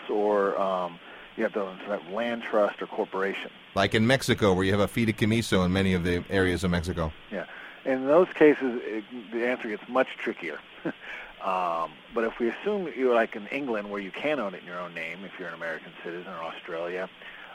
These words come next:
Speaker 1: um, then it's not much different than it would be a U S property. You are, in fact, you're required to report the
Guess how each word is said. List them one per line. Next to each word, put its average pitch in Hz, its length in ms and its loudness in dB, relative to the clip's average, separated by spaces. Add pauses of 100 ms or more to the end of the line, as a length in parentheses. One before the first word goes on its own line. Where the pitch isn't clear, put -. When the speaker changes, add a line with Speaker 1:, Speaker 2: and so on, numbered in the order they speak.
(100)
Speaker 1:
um, 87 380 -2 (100)
then 131 420 -2
it's 127 200 2 (140)
not 139 340 0
much 123 200 0 (100)
different 120 400 0
than 98 120 -6
it 101 140 -6
would 98 160 -4
be 98 160 -6
a 113 60 -2
U 127 180 0
S 147 100 0
property. 78 340 -4
You 87 160 -6
are, - 20 -2
in 90 60 -10
fact, - 360 -2
you're 95 140 -8
required 92 680 -2
to 87 40 -16
report 85 380 -8
the 85 60 -10